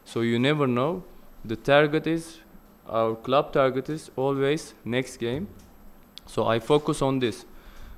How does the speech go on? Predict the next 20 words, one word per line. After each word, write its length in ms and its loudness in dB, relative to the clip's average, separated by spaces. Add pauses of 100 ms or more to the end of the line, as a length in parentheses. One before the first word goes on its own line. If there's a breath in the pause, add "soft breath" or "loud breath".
(140)
Uh, 640 -4
so 280 -4
I 140 0
don't 440 -2
think 260 -2
the 120 2
other 260 6
things. 440 -6 (300 loud breath)
So 180 -4
I 100 2
just 260 -2
focus 520 -2 (720)
for 160 0
the 180 -2 (280)
next 440 -4
game, 280 -2 (760)
for 160 -6
the 80 -6
next 400 -6
training, 400 -4